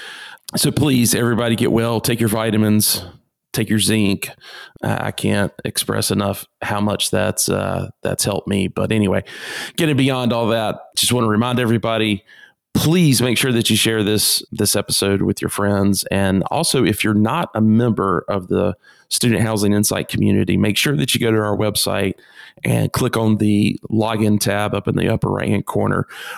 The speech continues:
We're about to make some huge major improvements to the community, and I wanna make sure that you're a part of that. And so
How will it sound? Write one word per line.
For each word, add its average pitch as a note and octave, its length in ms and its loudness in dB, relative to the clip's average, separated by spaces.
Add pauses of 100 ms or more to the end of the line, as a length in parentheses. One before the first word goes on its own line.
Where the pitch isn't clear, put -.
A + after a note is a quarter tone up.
We're - 100 0
about F3 180 0
to C3+ 100 0
make C3 180 2
some A2 320 2
huge D3 680 2
major A#2 340 2
improvements A#2+ 720 0 (200)
to B2 140 2
the A2+ 120 2
community, A#2+ 720 2
and A2 500 0 (360)
I - 40 0
wanna B2+ 200 2
make A2 200 2
sure A2+ 280 2
that A#2 360 0 (100)
you're A2+ 340 2
a - 140 -4
part A#2 400 -2 (100)
of A#2 320 -2
that. - 300 -4 (160)
And A2 240 2
so G#2+ 320 0